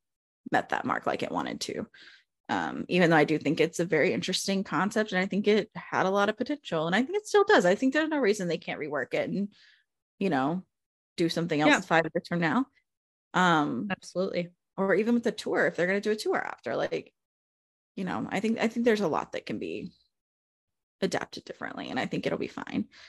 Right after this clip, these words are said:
Speaker 1: But, uh, yeah,
Speaker 2: But it
Speaker 1: so
Speaker 2: has an incredible cast.
Speaker 1: It does,
Speaker 2: Like, if
Speaker 1: yeah.
Speaker 2: you are near New York and can go see it,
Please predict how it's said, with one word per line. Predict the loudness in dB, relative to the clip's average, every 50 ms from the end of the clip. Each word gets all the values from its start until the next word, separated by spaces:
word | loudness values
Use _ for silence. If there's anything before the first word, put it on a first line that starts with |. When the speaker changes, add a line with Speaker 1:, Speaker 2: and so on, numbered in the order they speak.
| -20 -20 _ _ _ _
Speaker 1:
But, | 6 8
uh, | 8 8 8 8
yeah, | 6 8 8 10
Speaker 2:
But | 10 10 8
it | 8
Speaker 1:
so |
Speaker 2:
has | 8 8 10 10 10 8 6 6
an | 6 8
incredible | 8 8 8 8 6 2 2 2 2 4 2 0 0 0 0 2 6 8 8 10 10 8 8 8 6 6 6 6 6 6 4 4
cast. | 0 -4 -6 -6 -6 -6 -8 -10 -14 -14 -14 -14 -14 -12 4 4
Speaker 1:
It | 4 6 6
does, | 4 6 8
Speaker 2:
Like, | 8 6 6 6
if | 4 4 2 -2
Speaker 1:
yeah. | -6 -4 -2
Speaker 2:
you | 0 2 4 6 8 10
are | 10 10 10 10 10 8 8
near | 8 8 8 8 8 6 6 6 6
New | 4 4 4 2 0
York | -2 -2 -2 -2 0 0 -2 -2 -4 -6 -8 -6
and | -2 0 0 0 0
can | 0 0 0 0
go | 2 2 2 2 0
see | -2 -6 -6 -6 -4 -2 0
it, | 0 2 2 2 0 0 -4